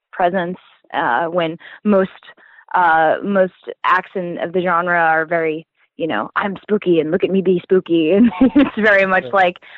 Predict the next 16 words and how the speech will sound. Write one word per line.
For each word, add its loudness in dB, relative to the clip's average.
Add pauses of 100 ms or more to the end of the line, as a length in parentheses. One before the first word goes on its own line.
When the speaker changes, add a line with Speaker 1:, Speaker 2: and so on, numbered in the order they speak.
(120)
Speaker 1:
"Hi, 4
I'm 2
Jess -2
and -8
I'm -8
very -6
happy -6
and -8
bright, 0
but -2
I 0
look 0
like -4
a -6
dead -6
girl." -4